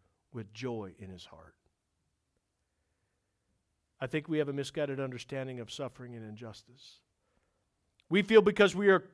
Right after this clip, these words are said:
in Christ that we should live a trouble-free life. In fact, there are people that actually preach that. Scripture, however, shows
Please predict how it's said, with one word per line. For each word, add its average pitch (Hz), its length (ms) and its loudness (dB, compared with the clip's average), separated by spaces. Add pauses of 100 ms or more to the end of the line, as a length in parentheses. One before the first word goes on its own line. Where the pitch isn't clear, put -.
(600)
in 208 180 6
Christ 233 440 4
that 170 180 2
we 214 200 2
should 208 240 2
live 214 340 10
a 202 60 6
trouble-free 214 720 4
life. 208 320 8
In 160 100 -4
fact, 156 240 -2
there 170 120 -2
are 160 80 -2
people 170 280 -6
that 156 140 -2
actually 156 400 -4
preach 160 440 -10
that. 90 240 -12 (1700)
Scripture, 190 460 -2
however, 156 400 0
shows 160 600 -4